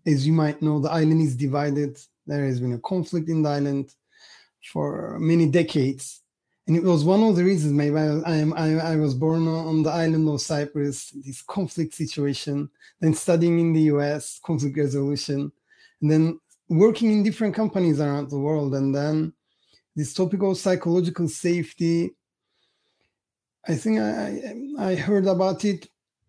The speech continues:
while I was working at Facebook, and then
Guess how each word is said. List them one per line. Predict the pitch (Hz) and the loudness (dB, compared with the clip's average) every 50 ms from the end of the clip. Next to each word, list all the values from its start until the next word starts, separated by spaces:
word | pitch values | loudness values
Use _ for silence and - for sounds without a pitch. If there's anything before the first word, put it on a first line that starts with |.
| _ _ _ _ | _ _ _ _
while | 185 170 170 170 175 170 | 0 2 2 4 4 2
I | 170 170 | 2 2
was | 165 156 156 143 | 4 2 2 2
working | 143 160 165 160 - 190 170 | 2 0 0 0 0 -2 -2
at | 156 - | -2 -2
Facebook, | - - 175 160 160 160 156 - - 165 156 151 165 | -4 -4 -2 -2 0 -2 -4 -6 -6 -6 -6 -4 -4
and | 147 139 139 135 131 | -2 -2 0 0 0
then | 147 151 160 160 165 170 170 170 170 170 170 | 0 0 2 2 2 0 0 0 -2 -4 -6